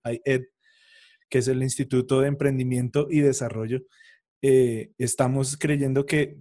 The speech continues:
todo es un, una visión holística, una visión de, de donde la espiritualidad también nos aporta a nuestra vida profesional y como lo escuchamos hoy de la doctora Karen también. Hemos hablado entonces de estos diez mandamientos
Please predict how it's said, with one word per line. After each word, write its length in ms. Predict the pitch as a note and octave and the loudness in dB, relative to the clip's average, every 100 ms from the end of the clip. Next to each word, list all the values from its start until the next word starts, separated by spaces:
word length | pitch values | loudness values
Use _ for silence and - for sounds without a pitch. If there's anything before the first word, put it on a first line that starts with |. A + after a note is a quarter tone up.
| _ | _
todo 280 | C3 C3 C3 | -2 2 2
es 240 | C#3+ - | 2 0
un, 200 | D3 C#3 | -4 -2
una 180 | C#3 C#3+ | 0 2
visión 380 | D3+ C3 B2 A#2+ | 2 2 -2 0
holística, 420 | C#3 C#3+ B2 G#2+ | -2 -2 -4 -6
una 160 | G#2+ A#2+ | -6 -4
visión 400 | C#3 B2 A#2 A#2+ | -4 -4 -4 -2
de, 240 | C3 C3+ C3+ | 0 -2 0
de 320 | C#3 C3 B2 | 0 2 0
donde 380 | B2 B2 A#2 A#2 | -4 -6 -4 -4
la 100 | A#2+ | -6
espiritualidad 800 | - B2+ B2 B2+ B2 A#2 A2+ A2+ | -4 -2 -2 -2 -2 -2 -4 -4
también 480 | C#3 D3 D3 D#3 D3+ | -4 -2 -2 -4 -6
nos 200 | D#3 D3 | -6 -4
aporta 540 | C#3+ - A#2+ - C3+ - _ _ _ _ | -4 -6 -8 -6 -6 -8 _ _ _ _
a 60 | B2 | -6
nuestra 300 | B2 - A#2 | -6 -4 -4
vida 240 | A#2 A2+ | -2 -4
profesional 680 | B2+ B2+ C3+ B2 A2+ A2+ A#2+ | -4 -2 -2 -2 -4 -4 -4
y 60 | |
como 240 | C3 D3 C3+ | -4 -4 0
lo 100 | C3 | -2
escuchamos 580 | - A#2 A#2 A2 A#2+ C#3+ | -2 -6 -4 -4 -4 0
hoy 160 | C3 | 0
de 140 | C3 C#3 | 0 0
la 120 | C3 | -2
doctora 360 | A#2+ - A2+ | -4 -6 -8
Karen 320 | A2 B2+ B2 A#2+ | -4 -4 -4 -4
también. 420 | G#2+ B2 E3 - - - _ _ _ _ _ _ - | -2 0 0 -4 -16 -20 _ _ _ _ _ _ -2
Hemos 280 | D#3 F#3 | 2 2
hablado 340 | G3 F#3+ D#3 D#3+ | 4 6 6 4
entonces 480 | E3+ F#3 F3 F#3 F3 | 2 0 2 2 2
de 120 | E3+ | 2
estos 300 | D3+ E3 D#3 | 2 0 2
diez 220 | F3 E3 | 2 4
mandamientos 880 | F3 F3 D3 C3 B2+ B2 E3 - | 4 4 4 4 0 -2 -4 -6